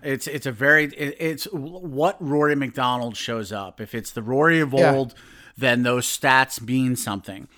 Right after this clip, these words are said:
Speaker 1: Because the, but the
Speaker 2: Yeah.
Speaker 1: problem is, those stats represent a different fighter. You know, a, a, like
Speaker 2: Yeah.
Speaker 1: a ki-, a killer. Like, remember when people used to look at Rory MacDonald and be like,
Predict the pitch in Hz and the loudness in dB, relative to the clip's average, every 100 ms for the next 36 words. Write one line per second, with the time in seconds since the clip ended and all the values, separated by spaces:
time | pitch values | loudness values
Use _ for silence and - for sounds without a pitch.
0 | - - 131 131 123 147 - 139 135 165 | -18 -8 -2 -2 -2 -6 -2 -2 0 0
1 | 151 175 196 127 117 113 107 - _ _ | 4 4 4 2 0 -2 -4 -10 _ _
2 | _ _ _ 131 127 127 - - 180 147 | _ _ _ -4 -2 0 -2 2 4 4
3 | 120 123 123 117 107 139 151 117 - _ | 2 -2 -2 -2 -2 0 0 -2 -12 _
4 | _ _ 131 - 147 123 113 - 139 135 | _ _ -8 -2 -4 -2 -8 0 2 2
5 | 107 - _ _ _ - 127 123 117 120 | 0 -12 _ _ _ -6 -2 0 0 -4
6 | 127 135 139 147 156 131 - 202 - 151 | -6 -6 2 6 6 4 0 0 0 -2
7 | - 269 190 113 - _ - - 156 156 | 2 2 2 -2 -12 _ -20 2 4 4
8 | 180 214 269 240 214 220 196 180 160 160 | 4 4 4 0 0 0 2 2 2 -2
9 | 143 143 156 151 147 151 147 147 143 135 | 0 0 0 0 0 0 0 2 2 2
10 | 127 123 | -2 -4